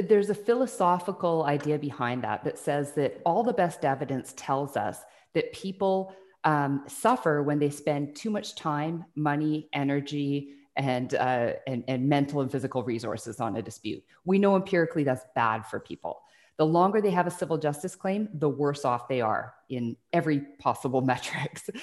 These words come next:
Um, and so to the extent that we're able to help people resolve their dispute early,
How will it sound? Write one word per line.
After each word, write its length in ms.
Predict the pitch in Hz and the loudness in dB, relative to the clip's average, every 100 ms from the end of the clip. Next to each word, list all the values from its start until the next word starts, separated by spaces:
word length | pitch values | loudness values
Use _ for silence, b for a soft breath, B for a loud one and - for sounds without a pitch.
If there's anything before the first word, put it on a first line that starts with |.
| B B B - - | B B B -6 2
Um, 420 | 175 156 147 151 | 6 6 6 4
and 180 | 185 185 | 4 4
so 340 | 214 196 185 - - _ - | 6 6 4 0 -12 _ -8
to 100 | 208 | -4
the 100 | 214 | -4
extent 380 | - - 277 277 | -4 0 2 4
that 100 | 233 | 4
we're 120 | 196 | 4
able 200 | 175 180 | 4 0
to 60 | |
help 300 | 170 - 156 | 0 0 0
people 240 | 180 170 151 | 0 -2 0
resolve 460 | 143 139 131 147 | 0 2 0 2
their 140 | 165 156 | 0 0
dispute 440 | 156 - 151 143 - | -2 -4 -2 -2 -2
early, 460 | 139 156 214 269 | 0 0 -2 -6